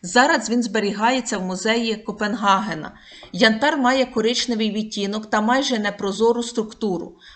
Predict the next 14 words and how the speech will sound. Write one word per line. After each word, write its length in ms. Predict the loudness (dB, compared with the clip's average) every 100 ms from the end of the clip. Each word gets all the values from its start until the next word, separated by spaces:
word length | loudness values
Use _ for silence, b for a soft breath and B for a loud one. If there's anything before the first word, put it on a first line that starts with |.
| B 2
але 260 | 4 4
при 160 | 2 -2
попаданні 720 | -2 -2 0 4 4 2 -2
на 180 | -2 0
нього 460 | 0 0 -2 -2
ультрафіолету 1000 | -4 -2 -6 -4 -2 0 2 0 -2 -4 -2
або 240 | 0 0
сонячних 640 | 2 0 0 -2 -4 -6
променів 500 | -2 2 2 0 -6 -14 B B B
він 300 | -4 0 2
незвично 560 | 2 2 0 0 0 -2
відсвічує 760 | -2 -4 -2 0 0 -2 -4 -6
блакитним 680 | -2 -2 0 -2 0 -2 0
відтінком. 720 | -4 -6 -8 -8 -12 -16